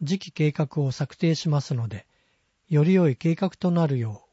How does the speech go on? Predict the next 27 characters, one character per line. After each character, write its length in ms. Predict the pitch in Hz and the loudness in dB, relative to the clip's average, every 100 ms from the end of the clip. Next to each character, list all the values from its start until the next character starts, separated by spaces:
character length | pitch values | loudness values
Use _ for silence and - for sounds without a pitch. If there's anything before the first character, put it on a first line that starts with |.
| - | -4
こ 120 | 151 | 2
の 140 | 156 | 2
計 220 | 147 180 196 | 2 0 0
画 320 | 190 - 165 | -2 -2 0
案 100 | 135 | 0
に 140 | 120 | -2
つ 120 | - 131 | -4 -4
い 100 | 113 | -6
て 260 | 107 - _ _ - | -12 -18 _ _ -2
ご 160 | 147 | 2
意 80 | 202 | 2
見 300 | 175 143 127 | 2 0 0
を 140 | 117 - | -4 -4
お 100 | 135 | -4
寄 80 | |
せ 160 | 127 135 | -2 -6
く 80 | 120 | -10
だ 100 | 107 | -10
さ 180 | - 98 | -8 -10
い。 120 | - _ _ _ _ _ _ _ _ _ _ _ _ _ | -12 _ _ _ _ _ _ _ _ _ _ _ _ _
公 220 | - 170 180 | -4 0 2
表 200 | 185 156 | 2 2
資 140 | - 147 | 0 -2
料、 300 | 113 98 _ _ _ _ _ _ _ _ | -4 -8 _ _ _ _ _ _ _ _
第 280 | 160 185 170 | 0 2 2
六 180 | 139 139 - | 0 -2 -8
期 220 | 107 | -18